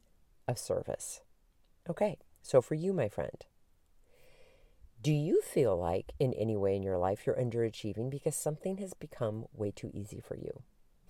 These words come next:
It's something that someone else could do, and for whatever reason you keep doing, and there's no challenge in it, and there's no fun in it, and you're not passionate about it, and it's a flat line,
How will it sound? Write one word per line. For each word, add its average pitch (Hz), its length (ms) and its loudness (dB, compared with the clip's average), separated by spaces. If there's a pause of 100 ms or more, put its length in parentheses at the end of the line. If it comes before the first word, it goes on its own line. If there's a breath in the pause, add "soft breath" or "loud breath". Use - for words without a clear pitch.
(280 loud breath)
It's - 240 8
something 196 380 2
that 151 180 2
someone 214 360 6
else 196 240 2
could 175 160 0
do, 151 480 4
and 113 120 2
for - 140 -6
whatever 180 340 4
reason 147 380 2
you 135 80 -2
keep 131 300 -6
doing, 117 460 2 (440 loud breath)
and 143 180 10
there's 127 240 4
no 214 280 6
challenge 120 560 4
in 110 120 6
it, 113 140 4
and 113 180 6
there's 104 220 2
no 123 140 6
fun 202 380 4
in 120 120 8
it, 101 220 4
and 113 200 4
you're 98 120 0
not 98 160 -2
passionate 170 520 0
about 104 300 6
it, 107 160 8
and 110 140 2
it's - 120 -6
a 107 40 -6
flat - 360 6
line, 110 360 2